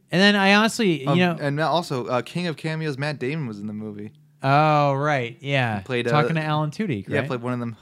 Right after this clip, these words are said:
Speaker 2: them hicks.
Speaker 1: Yeah,
Speaker 2: It's like,
Speaker 1: yeah.
Speaker 2: goddamn, like, ma-, fucking, he is the, I, I've now, I'm crowning Matt Damon king of cameos.
Speaker 1: Yeah. No, he enjoys it. <laughs>
Speaker 2: 'Cause that's, like, four, if you,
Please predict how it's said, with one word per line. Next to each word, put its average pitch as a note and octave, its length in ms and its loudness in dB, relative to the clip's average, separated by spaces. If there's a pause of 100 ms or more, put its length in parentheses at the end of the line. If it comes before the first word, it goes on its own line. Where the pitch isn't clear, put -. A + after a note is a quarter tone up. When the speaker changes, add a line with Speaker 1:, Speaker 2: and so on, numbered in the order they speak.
(140)
Speaker 2:
them A#2 540 -6 (260)
hicks. - 480 -8 (220)
Speaker 1:
Yeah, C3 500 0
Speaker 2:
It's - 260 -14
like, B2+ 120 -2
Speaker 1:
yeah. D3 140 2
Speaker 2:
goddamn, B2+ 300 -2
like, A#2+ 160 -4
ma-, B2+ 160 -10
fucking, E3 480 -4 (160)
he G3+ 220 4
is D3 140 4
the, C#3 120 0
I, D#3 440 6
I've C#3+ 120 0
now, F3 240 4 (180)
I'm E3 240 6
crowning A#3+ 720 4
Matt F#3 240 4
Damon F#3 360 0
king C4 300 -2
of G#3+ 100 -4
cameos. B2+ 840 0
Speaker 1:
Yeah. C3 420 2 (680)
No, A#2+ 180 -4
he A#2+ 160 -2
enjoys B2+ 440 0
it. G2+ 180 -6 (480)
<laughs> - 460 -8 (1000)
Speaker 2:
'Cause C3+ 140 -6
that's, C#3 160 0
like, C#3 160 2
four, F3 400 0
if D3+ 160 -2
you, D#3+ 120 -8